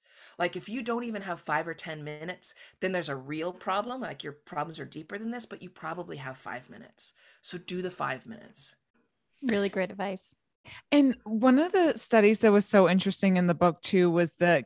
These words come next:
Speaker 3: Kane study. He kind of looked at the future of work and was like, "Look, we're making all these technological advances with email and everything else." And he's like, "We're not gonna have to work that much in the future."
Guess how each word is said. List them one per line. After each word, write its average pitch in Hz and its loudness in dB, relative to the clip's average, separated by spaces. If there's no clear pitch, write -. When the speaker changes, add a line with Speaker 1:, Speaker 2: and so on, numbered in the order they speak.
Speaker 3:
Kane 196 2
study. - -4
He 240 4
kind 285 6
of 254 4
looked 185 4
at 202 2
the 185 6
future 185 4
of 170 6
work 190 8
and 180 0
was 180 0
like, 185 4
"Look, 208 4
we're 190 4
making 180 0
all 180 4
these 180 -2
technological 165 4
advances 170 4
with 156 0
email 220 10
and 185 6
everything 185 4
else." 165 2
And 190 4
he's 208 -4
like, 214 4
"We're 190 0
not 262 2
gonna 233 0
have 185 0
to 185 -2
work 220 0
that 160 4
much - -6
in 151 -6
the 147 -10
future." - -6